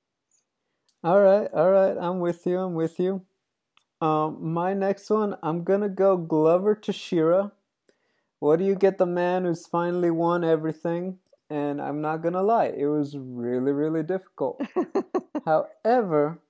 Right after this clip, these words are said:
Speaker 1: I think that with all of that fame comes with maybe some more attention that you weren't really looking for. So I'm thinking gonna get him a nice sweater,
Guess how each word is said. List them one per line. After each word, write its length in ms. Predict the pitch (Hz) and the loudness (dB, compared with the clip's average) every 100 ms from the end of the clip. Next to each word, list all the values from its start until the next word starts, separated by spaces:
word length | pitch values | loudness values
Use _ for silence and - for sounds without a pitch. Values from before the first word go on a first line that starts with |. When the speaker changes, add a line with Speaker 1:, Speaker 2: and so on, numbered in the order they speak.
| _ _ _ _ _ | _ _ _ _ _
Speaker 1:
I 220 | 156 175 196 | -2 0 -2
think 440 | - 196 190 - | -4 -4 -6 -2
that 280 | 190 175 - | 0 2 0
with 280 | 165 165 - - 165 | -2 -2 -4 -4 2
all 260 | 185 190 | 4 4
of 140 | 196 180 | 0 0
that 400 | 185 170 - - | -2 -2 -6 0
fame 600 | 185 170 160 165 180 202 _ _ _ | 0 2 -2 -4 -6 -10 _ _ _
comes 380 | - 220 220 214 | -8 -6 -6 -6
with 80 | 220 | -4
maybe 300 | 214 220 220 | 0 0 -2
some 220 | - 226 | -8 -6
more 180 | 214 208 | -2 -2
attention 600 | 208 208 196 196 220 214 | -2 -4 -6 -6 -8 -6
that 200 | 202 196 | -6 -6
you 100 | 202 | -6
weren't 220 | 196 196 | -4 -2
really 180 | 202 208 | -2 -2
looking 380 | 190 190 202 196 | -2 -4 -6 -6
for. 360 | - 208 233 277 _ _ _ _ _ | 2 2 2 -2 _ _ _ _ _
So 580 | _ - 220 233 233 - - | _ 0 2 4 2 -2 -8
I'm 260 | 190 240 254 | -6 -6 -6
thinking 640 | 254 240 233 247 247 247 - | -4 -4 -4 -6 -4 -6 -6
gonna 240 | 196 196 | -6 -4
get 260 | 196 202 202 | -2 -2 -2
him 240 | 208 202 | -4 -4
a 180 | 190 175 | -6 -6
nice 420 | 180 196 233 240 | -4 -2 -2 -6
sweater, 800 | - - - 214 214 220 262 262 | -14 -16 -4 0 2 2 0 -4